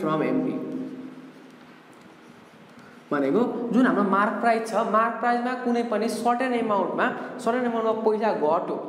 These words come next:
डिडक्ट भनेको घट्नु, घट्यो भने त्यसलाई चाहिँ के भन्छ? डिस्काउन्ट भनिन्छ। जस्तो कि, अ, एसपी भयो। अब जब तपाईँले के गरौँ भन्दाखेरि, कुनै पनि एउटा एमपी,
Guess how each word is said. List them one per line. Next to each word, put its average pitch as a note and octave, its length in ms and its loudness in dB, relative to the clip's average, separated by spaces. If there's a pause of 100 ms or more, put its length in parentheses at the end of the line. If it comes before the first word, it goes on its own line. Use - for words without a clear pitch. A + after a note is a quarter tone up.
(140)
डिडक्ट A3+ 320 2
भनेको A3 300 -4
घट्नु, E3+ 380 0 (440)
घट्यो G3+ 280 0
भने E3+ 200 -2
त्यसलाई B3+ 360 0
चाहिँ A#3 200 -4
के G#3+ 60 -2
भन्छ? F3+ 160 -2 (140)
डिस्काउन्ट E3 440 0
भनिन्छ। B2+ 340 0 (460)
जस्तो F#3 280 0
कि, G#3+ 120 2
अ, D3 1300 -4
एसपी E3 240 2
भयो। B2+ 260 2 (460)
अब D3+ 80 0 (920)
जब C4 180 4
तपाईँले A3+ 260 0
के B3+ 160 0
गरौँ A#3+ 260 4
भन्दाखेरि, E3 280 2
कुनै B3 200 4
पनि B3 180 2
एउटा A3 240 4
एमपी, G#3+ 760 2